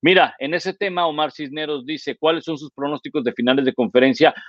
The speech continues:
a este punto de la temporada?". Esa es una buena pregunta porque las cosas, eh, su-, eh, suelen cambiar ya después de, eh, siete semanas, ocho semanas, y todavía pueden llegar a cambiar mucho más,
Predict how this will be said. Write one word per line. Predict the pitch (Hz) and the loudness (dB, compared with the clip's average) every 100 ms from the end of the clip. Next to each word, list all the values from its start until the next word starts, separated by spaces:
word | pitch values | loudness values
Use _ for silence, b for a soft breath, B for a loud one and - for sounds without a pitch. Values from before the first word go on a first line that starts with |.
| B | B
a | 104 139 | 2 4
este | 151 - 160 | 4 0 -6
punto | - 143 131 143 | -4 -8 -4 -2
de | 131 | 0
la | 123 | -2
temporada?". | - 127 110 131 143 175 143 | -2 -6 -6 -2 4 6 4
Esa | 120 - | 0 -6
es | 151 | -14
una | 180 | -8
buena | 175 175 170 | -4 -4 -4
pregunta | 156 151 147 170 - | -4 -8 -4 -6 -2
porque | 127 - 123 113 - _ _ _ | -4 -2 -2 -2 -6 _ _ _
las | 127 135 131 | 2 4 2
cosas, | - 170 170 - 160 | 2 0 2 -2 0
eh, | 143 131 | 2 2
su-, | 120 - - | 0 -10 -4
eh, | 139 | -4
suelen | 131 151 151 151 139 | -2 4 4 4 2
cambiar | 143 127 131 165 139 | 2 2 4 4 4
ya | 113 143 | 4 4
después | 143 - 143 143 135 | 4 -2 0 0 2
de, | 123 107 95 64 104 104 104 | 0 0 -2 -4 -4 -2 -2
eh, | 98 - | -4 -10
siete | - 147 156 151 | 0 4 4 2
semanas, | - 147 151 156 151 - | 2 4 4 6 4 4
ocho | 143 117 | 0 0
semanas, | 127 139 143 156 156 | -4 0 2 2 0
y | - 123 | 0 4
todavía | 143 156 120 | 6 6 6
pueden | 160 160 | 2 4
llegar | 139 131 139 | 2 2 2
a | |
cambiar | 127 113 127 127 | 0 -2 0 0
mucho | 117 123 | -2 -4
más, | 120 135 143 | 0 0 0